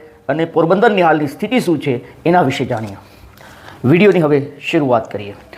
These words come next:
નમસ્કાર દોસ્તો, મારું નામ દિલીપ મોદી છે. પોરબંદર મહાત્મા ગાંધીની ભૂમિ, જે અહિંસાના પૂજારી હતા, પરંતુ પોરબંદર એક સમયે હિંસાનું કેન્દ્ર બન્યું હતું અને ત્યાં ગોળીઓની ધડધડાટી છૂટતી હતી, મતલબ કે ગેંગવોર થતા હતા.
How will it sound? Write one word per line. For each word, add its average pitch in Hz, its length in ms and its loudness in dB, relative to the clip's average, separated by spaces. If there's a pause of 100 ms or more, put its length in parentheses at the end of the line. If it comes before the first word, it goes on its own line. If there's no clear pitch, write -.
(380)
નમસ્કાર 240 500 4
દોસ્તો, 233 340 2
મારું 185 260 2
નામ 190 200 2 (180)
દિલીપ 170 280 0
મોદી 135 220 -2
છે. 104 180 -18 (400)
પોરબંદર 160 400 2 (100)
મહાત્મા 185 420 0
ગાંધીની 147 360 0
ભૂમિ, 117 260 -8 (320)
જે 175 160 2 (120)
અહિંસાના 143 520 0
પૂજારી 156 440 2
હતા, 117 260 -2 (160)
પરંતુ 156 360 0 (340)
પોરબંદર 208 460 4
એક 175 220 -2
સમયે 156 280 0
હિંસાનું 143 480 -2
કેન્દ્ર 170 260 0
બન્યું 135 320 2
હતું 139 260 -2
અને 120 160 -2 (340)
ત્યાં 185 220 2 (540)
ગોળીઓની 180 540 2
ધડધડાટી 143 580 0
છૂટતી 139 420 -6
હતી, 139 220 -4
મતલબ 131 260 -4
કે 123 140 -4
ગેંગવોર 143 440 2
થતા 127 260 -2
હતા. 120 300 -4